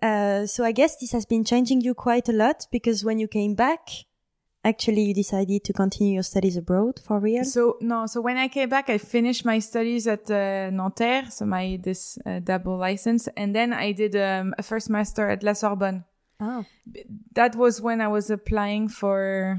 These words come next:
Speaker 2: les grandes écoles, uh, in Paris.
Speaker 1: The,
Speaker 2: Uh,
Speaker 1: the best business schools from, from France?
Speaker 2: Yeah, which I did not get. I tried, uh,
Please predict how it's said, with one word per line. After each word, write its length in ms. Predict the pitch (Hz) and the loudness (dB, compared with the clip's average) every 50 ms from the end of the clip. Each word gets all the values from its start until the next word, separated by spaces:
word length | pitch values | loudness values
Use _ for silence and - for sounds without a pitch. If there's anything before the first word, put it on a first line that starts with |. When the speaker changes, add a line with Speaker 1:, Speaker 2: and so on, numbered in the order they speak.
| 180 202 - | -4 -6 -6
Speaker 2:
les 160 | - 196 196 | -4 -4 -2
grandes 380 | 185 190 196 208 220 220 202 208 | -2 0 2 4 4 4 4 2
écoles, 480 | 214 208 - - 214 208 208 214 214 208 | 0 0 0 0 2 2 2 2 0 0
uh, 580 | 202 196 190 185 185 185 180 185 185 180 - | 0 0 0 0 0 -2 -2 -2 -4 -4 -4
in 220 | - - 196 202 202 | -2 -2 -2 0 0
Paris. 500 | 214 202 208 220 233 247 240 - - - - - 196 | 0 0 2 0 0 -2 -2 -6 -10 -12 -8 -4 -2
Speaker 1:
The, 140 | 220 226 190 | -2 -2 0
Speaker 2:
Uh, 40 | |
Speaker 1:
the 240 | 185 220 220 214 202 | 0 0 0 2 0
best 380 | - 202 208 220 - - - - | 0 -2 -2 -2 -4 -8 -4 0
business 320 | 220 220 202 220 214 196 | 0 2 4 4 2 0
schools 380 | - - 220 214 220 202 - - | 2 2 2 2 2 2 -2 -2
from, 320 | - 196 190 185 180 175 | -2 -2 -2 -2 -4 -6
from 220 | 175 - 185 185 185 | -6 -4 -4 -4 -2
France? 480 | - - 202 226 285 311 - - - - | 0 2 2 2 2 0 -4 -6 -6 -4
Speaker 2:
Yeah, 180 | 220 220 226 | -2 0 0
which 260 | 226 226 220 214 - | 0 0 -2 -2 0
I 120 | 214 208 202 | -2 0 2
did 160 | 180 196 190 | 2 0 0
not 300 | 190 190 185 185 185 175 175 - - - | 0 -2 -2 -2 -4 -4 -6 -10 -4 0
get. 340 | 208 196 233 247 - - - _ _ _ _ - | 0 0 0 0 -4 -12 -20 _ _ _ _ -2
I 140 | 190 190 | 0 0
tried, 420 | 196 - - 196 190 190 208 190 190 | 0 2 2 2 2 2 0 0 0
uh, 380 | 190 185 180 175 175 175 180 | 0 0 0 0 -2 -4 -6